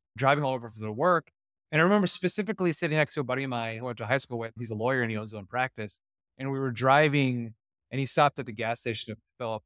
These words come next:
a gas, and he pulled out, like, a journal and started writing down something. I was like, "What are you writing down?" He's like, "Ah, I gotta track my miles for, like, taxes or something." And when I met the founder of Mile I Q, all I could do was think about that guy. And I was like, "My God, this is this real problem that, like, if you're not maybe from some of these places, you don't understand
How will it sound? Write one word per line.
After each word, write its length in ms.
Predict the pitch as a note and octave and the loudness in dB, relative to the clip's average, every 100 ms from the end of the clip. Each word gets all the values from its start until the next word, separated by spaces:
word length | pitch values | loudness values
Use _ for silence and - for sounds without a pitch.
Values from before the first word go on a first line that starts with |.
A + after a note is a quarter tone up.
| _ A#2 | _ -20
a 60 | |
gas, 440 | G#2+ G#2+ A#2+ A2 A2+ | -6 -2 -2 -2 -8
and 60 | |
he 60 | A2+ | -8
pulled 200 | C3 C#3+ | 0 0
out, 80 | B2+ | 0
like, 140 | A#2 | -2
a 40 | |
journal 380 | G2+ A2+ A#2 A#2+ | -4 -2 0 2
and 80 | G2+ | 0
started 220 | - G#2 | -4 -6
writing 420 | G2 A2 A#2 A#2 | -2 -2 0 -2
down 360 | F#2+ F#2+ G2 F#2 | -4 -6 -6 -8
something. 300 | G#2 F2+ F2+ | -12 -14 -14
I 40 | |
was 100 | F2+ | -16
like, 80 | F2+ | -16
"What 80 | G2 | -10
are 40 | |
you 80 | C#3 | -6
writing 260 | G2+ G#2 F#2 | -4 -6 -8
down?" 260 | F2+ A#2 - _ | -10 -10 -12 _
He's 160 | - D#3 | -12 2
like, 80 | |
"Ah, 60 | F3 | 4
I 80 | F3+ | 6
gotta 160 | D3 | 4
track 240 | C3 C#3 C#3 | 2 0 -2
my 100 | A2+ | -8
miles 480 | G2 G2+ G2 F#2 - | -6 -6 -6 -8 -12
for, 260 | F#2 F2+ F2+ | -16 -18 -18
like, 140 | F2+ _ _ | -20 _ _
taxes 380 | F#2+ F2+ - F2+ | -10 -10 -14 -20
or 80 | F2+ | -20
something." 300 | F#2+ F#2 - _ _ _ - | -20 -20 -20 _ _ _ -4
And 220 | D3+ D3 | -2 0
when 140 | D3 E3 | 2 4
I 120 | F#3 | 4
met 320 | F3+ F3+ - C#3+ | 6 4 2 0
the 100 | C#3+ | 4
founder 260 | D3 C#3 | 4 4
of 80 | C3+ | 2
Mile 220 | B2+ B2 | 0 0
I 80 | A2+ | -2
Q, 500 | G#2+ G3 F#3 D#3+ C3+ _ _ _ - | -2 2 4 4 0 _ _ _ 6
all 200 | F3 F#3 | 8 8
I 80 | |
could 140 | F3 D#3 | 6 2
do 100 | D3 | 2
was 160 | C3+ | 0
think 160 | - A2+ | -4 -4
about 280 | A#2 G2+ F#2+ | -4 -6 -8
that 140 | G2 | -12
guy. 340 | G2+ F#2 F2 - B2 | -10 -10 -12 -16 -10
And 120 | A#2+ | -6
I 120 | A#2+ | -6
was 120 | B2 | -6
like, 120 | A2+ _ C3 | -12 _ 0
"My 140 | C#3+ | 2
God, 320 | D3+ G#3 F3+ | 6 6 6
this 100 | D3+ | 2
is 100 | D3+ | -2
this 140 | D3+ C#3 | -4 -2
real 260 | D#3 G3+ | 0 0
problem 380 | F3+ E3 G3 G3 | 4 4 4 2
that, 180 | C#3+ C#3 | 0 0
like, 180 | C#3 C3 | -2 -4
if 100 | C#3 | -4
you're 80 | D#3+ | 2
not 280 | F#3 G3 | 2 2
maybe 260 | E3 E3 D#3+ | 2 0 0
from 340 | - D3+ D3 | -2 0 0
some 220 | E3 F#3+ F#3 | 0 0 0
of 80 | |
these 160 | F#3 F#3 | -4 -6
places, 480 | - A3 G#3+ B3 G#3 | -4 -6 -4 -6 -2
you 100 | D3+ | 0
don't 160 | D#3 D3 | 0 0
understand 760 | D3+ C3 - B2 C3+ C#3+ D3+ | -2 -2 -4 -6 -4 -8 -10